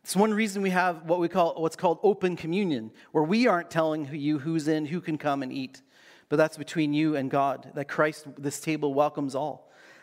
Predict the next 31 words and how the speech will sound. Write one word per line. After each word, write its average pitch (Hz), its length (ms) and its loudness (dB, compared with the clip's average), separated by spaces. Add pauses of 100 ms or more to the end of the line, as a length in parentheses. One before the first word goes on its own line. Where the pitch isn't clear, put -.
(600)
It's 160 180 0
why 196 320 4
our 175 220 2
bread 185 540 0
is 156 340 -2
free 202 480 0
of, 160 340 0 (480)
of 160 340 0 (880)
all 190 160 6
kinds 202 360 0
of 165 80 -2
allergens, 160 880 0 (320)
so 185 220 4
that 190 200 0 (320)
no 180 220 4
one 208 180 0
who 180 80 -2
comes 180 300 -2
in 170 100 -2
the 160 60 -2
space 185 360 0
goes, 151 220 0
"Oops, 156 260 -4
oh 147 140 0
no, 139 220 2
that's 151 260 -4 (140)
too 147 100 -4
bad, 123 240 0
I 131 60 -2
can't 127 280 -8
participate. 123 680 -10